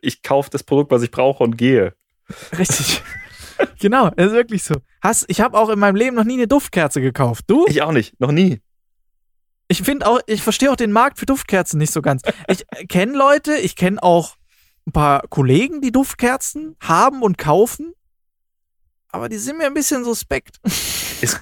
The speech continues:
Speaker 1: gibt ja auch so Partys. Kennst du diese, äh, Duftkerzenpartys, so Tupperpartys und,
Speaker 2: Das
Speaker 1: äh,
Speaker 2: ist doch wie so Dildo-Partys.
Speaker 1: Ja, genau, <laughs> es gibt auch Dildo-Partys,
Speaker 2: Ja, ja.
Speaker 1: genau, ja. Äh, also das ist so, und es gibt, es gibt wirklich Kerzenpartys.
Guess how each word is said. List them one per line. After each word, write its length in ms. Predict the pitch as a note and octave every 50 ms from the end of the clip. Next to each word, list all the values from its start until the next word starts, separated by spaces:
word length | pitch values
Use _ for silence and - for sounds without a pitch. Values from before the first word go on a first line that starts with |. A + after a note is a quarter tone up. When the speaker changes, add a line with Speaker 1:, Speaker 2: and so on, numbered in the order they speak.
| A#3 G3+ -
Speaker 1:
gibt 200 | - C4 - -
ja 80 | F#3 -
auch 140 | - D3+ -
so 320 | - - C#3+ C#3 C#3 C3 - - - _ _ _ _ _
Partys. 580 | - - C#3 C#3+ G3 - - - G2 - - _
Kennst 240 | - C#3 - -
du 60 | F3+ D3
diese, 420 | D#3 D3 C#3 C#3 C3+ C3 B2+ B2+ _ - - _ _ _ _ -
äh, 220 | - A2 A2+ A#2 A2+
Duftkerzenpartys, 1120 | G#2+ G2+ C#3 D#3 E3 - - - D#3+ D#3 - - - D#3 - - - D#3+ D#3+ - D#3+ D3
so 140 | - C3 A2+
Tupperpartys 1040 | - _ - - F#3 - F#3+ E3+ - - - - D#3+ E3 - - E3+ D#3+ F3 - -
und, 200 | - B2+ A#2+ - _ - - - - _ -
Speaker 2:
Das 80 | - A#2
Speaker 1:
äh, 20 | A#2+
Speaker 2:
ist 80 | A2 D#3
doch 100 | D3 D#3
wie 80 | F3+
so 140 | F3 F3+ D#3
Dildo-Partys. 560 | C#3 E3+ F3+ F#3 E3 - - C#3 B2 - -
Speaker 1:
Ja, 280 | C#3+ F3 G3+ G3+ D3 A2
genau, 220 | - - - - - -
<laughs> 40 | -
es 80 | - -
gibt 120 | F#3 -
auch 60 | D3+
Dildo-Partys, 460 | C3 D#3 D#3+ E3 D3 C#3+ C#3+ D#3+ F3+ D3+
Speaker 2:
Ja, 40 | D3
ja. 40 | C3
Speaker 1:
genau, 240 | C#3 B2+ A2+ G2 - -
ja. 180 | A2+ G#2+ - - - - - - - - A#2 G#2+ _ _
Äh, 380 | - A2+ B2+ A#2 - - - - - - C3 - - - - - - -
also 140 | B2 B2 C3
das 180 | B2+ D#3+ F3+
ist 120 | A#3+ F#3+ -
so, 180 | D#3+ D#3 D#3 - - - - -
und 160 | - E3 E3
es 100 | E3+ -
gibt, 360 | - D#3 D#3+ F3+ - - - _ _ _ _ _ _ -
es 120 | B2 -
gibt 200 | - D3 D3 -
wirklich 340 | D#3+ - - - D3+ - _
Kerzenpartys. 960 | - - E3 - - - G#3+ D#3 - - F#2 G2 - - B2+ B2 - - -